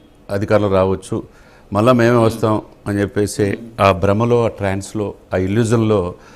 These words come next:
వైసీపీ నాయకులు ఉన్నారు. మ్, అది వాళ్ళ ఆశలు, మీరు అన్నట్టు వాళ్ళ ఆశలు అడే ఆశలే. ఆ కలయిక చూస్తే, మొన్న జరిగిన, విజయవాడలో జరిగిన ఆ మీటింగ్ చూస్తే,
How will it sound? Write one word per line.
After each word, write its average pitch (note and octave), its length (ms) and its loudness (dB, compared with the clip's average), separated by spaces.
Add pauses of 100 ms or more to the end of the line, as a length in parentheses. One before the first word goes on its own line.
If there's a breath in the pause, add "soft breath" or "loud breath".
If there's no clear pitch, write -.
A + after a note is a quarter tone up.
(260 loud breath)
వైసీపీ G2 340 -2
నాయకులు F#2 280 -4
ఉన్నారు. G2 320 -2 (540 soft breath)
మ్, A#2+ 160 -4
అది A#2+ 140 2
వాళ్ళ G#2 220 4
ఆశలు, A#2+ 360 4
మీరు G2+ 160 0
అన్నట్టు A2 300 0
వాళ్ళ G2 180 2
ఆశలు G2+ 300 0
అడే F2+ 160 2
ఆశలే. E2 340 -6 (600 soft breath)
ఆ G2+ 120 -2
కలయిక C3+ 340 2 (160)
చూస్తే, G2+ 480 2
మొన్న G2+ 180 -4
జరిగిన, A2 280 0
విజయవాడలో G#2+ 400 4
జరిగిన F#2+ 460 -2 (120)
ఆ F#2 40 -4
మీటింగ్ F#2+ 340 -4
చూస్తే, F#2 520 -2